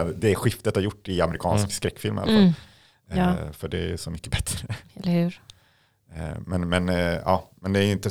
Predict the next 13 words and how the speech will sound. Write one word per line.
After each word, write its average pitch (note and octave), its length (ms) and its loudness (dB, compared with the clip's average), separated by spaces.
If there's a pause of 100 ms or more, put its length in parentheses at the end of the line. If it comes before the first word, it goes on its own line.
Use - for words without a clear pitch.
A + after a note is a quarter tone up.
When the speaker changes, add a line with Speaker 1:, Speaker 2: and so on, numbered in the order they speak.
Speaker 1:
jag G2 160 4
tycker G2+ 240 -2
det, F2+ 220 2
det F#2+ 120 -2
finns F#2 260 -4
ju G#2 40 -2
väldigt E2+ 260 -4
må-, F2 200 -4
många F2 360 -2
bra, D2+ 260 -2 (380)
eh, E2 380 -10
amerikanska E2 460 -8
skräckfilmer - 560 -12